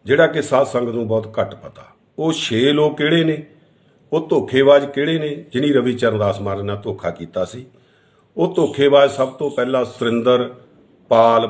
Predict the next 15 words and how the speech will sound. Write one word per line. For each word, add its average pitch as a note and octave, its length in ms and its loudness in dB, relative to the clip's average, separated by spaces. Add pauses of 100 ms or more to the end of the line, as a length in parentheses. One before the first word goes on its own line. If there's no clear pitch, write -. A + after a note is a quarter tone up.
ਪੁੱਤਰ A2+ 320 -2
ਦਾਰੂ G#2+ 540 -2 (560)
ਰਾਮ, A2+ 340 2 (760)
ਪਿੰਡ C#3 200 4
ਬਸੀ A2+ 340 -2
ਖਰਾਲੀ, G2+ 460 -2 (440)
ਸੁਰਿੰਦਰ A#2+ 340 0
ਫੌਜੀ - 360 -8
ਆ। - 80 -20 (640)
ਦੂਜਾ C3+ 380 4
ਬਲਵੀਰ B2 920 0 (500)
ਸਿੰਘ C#3 200 2
ਚਾਹਵਾ D3+ 480 4
ਪਿੰਡ A#2+ 260 2
ਤੋਂ, A#2+ 220 -2